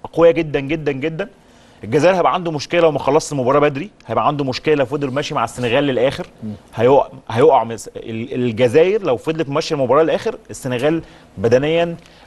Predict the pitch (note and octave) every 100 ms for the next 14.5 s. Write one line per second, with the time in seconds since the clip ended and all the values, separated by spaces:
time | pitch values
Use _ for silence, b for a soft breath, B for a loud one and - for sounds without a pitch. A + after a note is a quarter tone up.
0 | - G#2+ D3 D3 A#2 B2+ B2 C3+ A#2 C#3
1 | A2 - - G2 G#2 C3+ C#3+ A#2+ A#2+ D3+
2 | C3+ A#2 G#2+ D3+ D3 - B2 D3 D3 -
3 | A2+ A#2 D#3+ D3+ B2 D3+ - D3 C3+ A#2+
4 | D#3 E3 G#2 D3 C3+ - - A2+ C3+ E3+
5 | - B B A2 A2 A#2 G#2+ D3 D#3 C3+
6 | C3+ D3+ B2 D3+ D3 C3 A2+ D3 D3+ B2
7 | D3 B2+ A#2 C#3+ D3 C3+ A#2+ A2+ F#3 C4
8 | B B B B A2 A#2+ D3+ D#3 D3 A#2+
9 | C3 D3+ - D3 C3 A#2+ D3 - - _
10 | _ b b b - - A2+ G#2 A2+ A2+
11 | C#3+ D3+ C#3 B2+ D#3 D3 C3 G#2 A#2+ A#2
12 | G#2+ A2+ D3+ C#3+ - D#3 C3 C3 G3+ -
13 | - A#2 A#2+ C#3+ C3 C#3 D#3 C3+ G#2+ G#2+
14 | - C#3+ B2 A2+